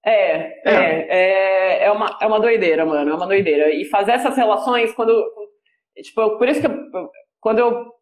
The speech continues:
Speaker 1: pirei na história do café, assim, eu falei,
Speaker 2: <laughs>
Speaker 1: cara, isso junto com a maconha, o, o, a cafeína também passou a ser demonizada depois que uma empresa X conseguiu a patente do café de-, descafeinado. É uma doideira.
Speaker 2: Cara,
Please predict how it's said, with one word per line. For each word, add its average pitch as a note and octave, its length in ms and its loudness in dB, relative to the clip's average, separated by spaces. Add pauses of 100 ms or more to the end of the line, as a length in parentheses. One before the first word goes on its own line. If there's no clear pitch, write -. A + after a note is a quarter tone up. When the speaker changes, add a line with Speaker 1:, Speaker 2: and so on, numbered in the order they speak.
(180)
Speaker 1:
pirei A#3 280 0
na A#3 100 -2
história A3+ 300 0
do G#3+ 80 0
café, G#3+ 440 -2
assim, A3+ 440 -2
eu G#3+ 140 2
falei, A#2 240 0 (100)
Speaker 2:
<laughs> - 100 -20
Speaker 1:
cara, A3+ 360 -4 (720)
isso B3+ 260 2
junto B3+ 260 0
com C#4 80 0
a C4 40 2
maconha, A#3+ 720 2
o, A#3 420 2
o, G#3+ 60 0
a G#3+ 120 2
cafeína B3+ 640 0
também B3 360 0
passou B3 280 0
a A#3+ 40 -2
ser B3 140 -6
demonizada A3 800 0
depois G#3+ 380 0
que B3+ 80 -6
uma A3+ 100 -4
empresa G#3+ 440 0
X A3 420 -6
conseguiu G3 360 -2
a A3 100 0
patente G#3 440 -2
do F#3 80 -10
café G3 280 -2
de-, - 320 -4
descafeinado. G3 880 -2 (760)
É G3+ 80 -2
uma B3+ 120 2
doideira. E3 640 0 (540)
Speaker 2:
Cara, F2+ 360 -2